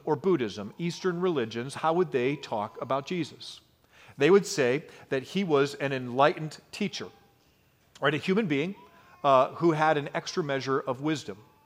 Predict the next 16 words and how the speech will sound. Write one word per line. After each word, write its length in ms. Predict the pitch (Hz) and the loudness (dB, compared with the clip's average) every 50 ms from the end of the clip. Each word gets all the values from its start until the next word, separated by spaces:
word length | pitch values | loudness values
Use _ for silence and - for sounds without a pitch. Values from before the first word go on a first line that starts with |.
| _ _ _ _ _ - - - - | _ _ _ _ _ -20 -20 -14 -12
But 120 | 135 113 | -2 2
they 100 | 147 143 | 4 4
would 180 | 139 139 127 120 | 4 4 2 2
not 300 | 160 190 226 247 233 - | 0 2 0 0 -2 -4
say 420 | - - 113 101 101 101 110 - - - - - _ _ _ _ | -6 -4 -2 -2 -2 -2 -4 -8 -12 -20 -20 -20 _ _ _ _
that 160 | - 135 127 131 | 2 2 2 2
it 100 | 127 120 | 2 0
is 140 | 117 104 | 0 -2
God 380 | - - 151 147 131 110 107 107 | -2 -2 0 2 2 2 2 0
who 140 | 104 110 110 | -2 -4 -6
has 120 | 104 - | -6 -6
come 300 | - - - 120 110 110 | -8 -8 -8 -6 -6 -6
into 340 | 104 101 104 - - 107 98 | -6 -8 -8 -10 -10 -10 -10
a 60 | 98 | -10
human 280 | 98 - 101 90 95 98 | -10 -10 -12 -12 -10 -8
body. 300 | - 101 92 90 90 | -8 -6 -6 -8 -10